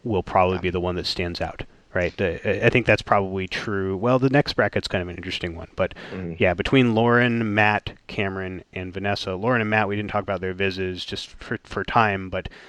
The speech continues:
Speaker 1: they also had very interesting approaches
Speaker 2: Right.
Speaker 1: that, um, again, told stories, and I think that's why they excelled against other competent visualizations. Yeah,
Speaker 2: Mm-hmm.
Speaker 1: I think it's gonna be about,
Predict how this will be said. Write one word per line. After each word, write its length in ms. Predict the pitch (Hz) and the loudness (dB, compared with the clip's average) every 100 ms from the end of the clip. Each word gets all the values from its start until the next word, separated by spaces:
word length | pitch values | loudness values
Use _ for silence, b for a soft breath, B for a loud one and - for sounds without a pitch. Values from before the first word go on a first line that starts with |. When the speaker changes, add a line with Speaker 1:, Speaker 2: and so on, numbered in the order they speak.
| B | B
Speaker 1:
they 100 | 113 | 4
also 320 | 98 98 - 90 | 4 4 0 -6
had 380 | 95 87 82 - | -4 -8 -12 -18
very 360 | 113 92 90 | -12 -8 -8
interesting 540 | 95 98 - - 85 85 | -10 -10 -10 -10 -12 -14
approaches 680 | 98 - 95 - 87 82 - | -10 -8 -8 -10 -12 -12 -6
Speaker 2:
Right. 240 | 85 90 - B B B | -6 -6 -8 B B B
Speaker 1:
that, 60 | 101 | 0
um, 240 | 87 87 | 0 -2
again, 260 | 104 87 82 | -6 -8 -10
told 240 | - 92 85 | -10 -10 -6
stories, 600 | - 104 90 87 82 80 | -6 -6 -8 -8 -10 -10
and 100 | 87 | -8
I 40 | |
think 160 | 85 85 | -8 -6
that's 220 | 90 - | -6 -6
why 220 | 90 85 82 | -8 -6 -6
they 400 | 90 85 85 - | -6 -6 -6 -8
excelled 600 | 101 - 95 87 85 92 - | -4 0 0 -2 -6 -8 -6
against 440 | 95 87 85 - | -4 -4 -6 -6
other 320 | 120 95 85 | -4 -4 -6
competent 640 | - - 95 104 92 110 - B B - | -8 -8 -6 -6 -8 -8 -10 B B -2
visualizations. 920 | 107 101 92 101 120 - 98 90 - B B B B B | 0 0 0 4 6 4 0 -4 -8 B B B B B
Yeah, 140 | 107 | 8
Speaker 2:
Mm-hmm. 80 | 90 | 10
Speaker 1:
I 40 | 107 | 6
think 180 | 143 | 6
it's 140 | 113 - | 4 4
gonna 180 | 127 110 | 2 4
be 140 | 101 | 4
about, 380 | 98 95 92 | 6 4 4